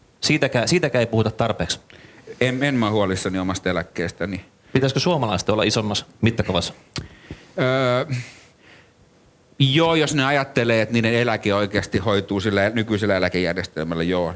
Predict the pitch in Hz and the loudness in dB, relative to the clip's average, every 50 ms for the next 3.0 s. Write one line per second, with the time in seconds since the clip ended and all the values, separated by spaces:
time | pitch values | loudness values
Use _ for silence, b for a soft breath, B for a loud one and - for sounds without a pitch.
0 | - - 98 - - 98 - - 92 87 87 87 90 90 87 95 87 - 107 92 | -4 -6 -6 -4 -4 -4 -2 0 0 0 0 0 -2 -4 -4 -6 -6 -4 -4 -2
1 | 107 95 90 90 87 82 - - 82 85 85 85 92 90 87 87 87 - 87 - | 0 0 2 2 0 0 -2 -2 -2 0 0 0 0 -2 -2 -2 -2 -4 -4 -2
2 | 104 92 87 80 - 87 82 85 82 85 82 85 87 85 - - 95 92 95 90 | -2 -2 -2 -2 -2 -2 -2 0 0 0 0 0 -2 -2 -2 -4 -2 -2 -2 -4